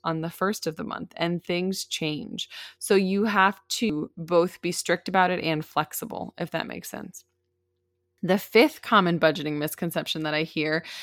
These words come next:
is that budgets are the same every month.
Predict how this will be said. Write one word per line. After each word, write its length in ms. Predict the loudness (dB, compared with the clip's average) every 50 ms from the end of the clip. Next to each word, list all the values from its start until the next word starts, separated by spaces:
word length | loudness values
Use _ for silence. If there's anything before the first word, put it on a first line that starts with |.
| -16 -18 -12 0
is 160 | 0 0 4
that 220 | 6 6 6 6 6
budgets 380 | 4 4 6 4 0 0 0 0
are 220 | 4 6 6 6 4
the 100 | 0 -2
same 340 | -4 -2 0 0 0 0
every 260 | 0 -2 -2 0 -2 -2
month. 280 | -2 -2 -4 -6 -12